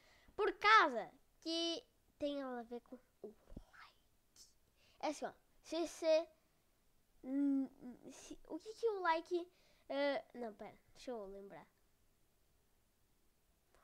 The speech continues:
O like, ele, ele tava <clears throat> no YouTube. E uma pessoa clicou e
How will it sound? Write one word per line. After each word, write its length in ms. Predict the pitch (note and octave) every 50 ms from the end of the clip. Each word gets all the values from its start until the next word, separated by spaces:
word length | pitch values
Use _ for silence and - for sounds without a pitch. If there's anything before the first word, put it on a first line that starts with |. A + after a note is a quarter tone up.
| - - _ - - - - - - - _ _ _ _ _ _ _ _ _ _ _ _ _ _ _ - - - - - _ -
O 200 | - - E4+ E4 D4+
like, 580 | C4 B3+ C#4 D#4 D#4 D4 - - - G3+ - - _ _ _ _ _ _ _ _ _ _ - - - _ - - - - - - - - - - - - _ _ - - - -
ele, 480 | - A3 A#3+ A#3+ A#3+ B3+ C4+ C4+ A#3 G3
ele 240 | G#3 A#3 B3 B3+ B3
tava 480 | - - B3 A3+ A3 A3+ A#3 C4+ B3+ - - F4 E4+ D#4 C#4 -
<clears throat> 300 | - _ _ _ _ -
no 340 | - A#3+ B3+ C4+ C#4 C#4 C#4+
YouTube. 640 | C#4 D4+ F4 F4+ F4+ - A4 G#4+ F4+ A#3+ G#3 - - - _ _ _ - _ _ _ _ - _
E 40 | -
uma 200 | B3+ D4 D4 C#4+ - - _ - - -
pessoa 320 | - D4+ D#4 D4 - E4 D#4+
clicou 520 | - D#4+ D#4+ D#4 - - D#4+ E4 E4+ F4 - - - - -
e 200 | - D4+ D#4 E4